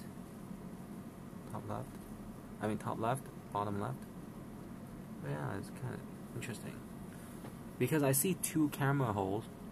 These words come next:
one here, one here. So it's here, all right? Let's try. All right, so one is a... One is a...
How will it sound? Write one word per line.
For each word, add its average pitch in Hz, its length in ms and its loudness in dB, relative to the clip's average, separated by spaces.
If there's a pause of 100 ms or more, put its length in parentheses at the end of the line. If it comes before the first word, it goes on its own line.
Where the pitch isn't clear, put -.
(120)
one 120 240 2
here, 139 260 4 (440)
one 107 200 2
here. 104 260 -2 (1040)
So 113 100 2
it's 107 120 0
here, - 260 -2 (220)
all 104 60 2
right? 135 160 2 (440)
Let's 113 180 2
try. 101 160 0 (3500)
All 151 80 12
right, 139 100 12
so 143 100 12
one 175 300 12
is 151 180 6
a... 107 440 12 (680)
One 156 260 10
is 139 220 6
a... 101 500 6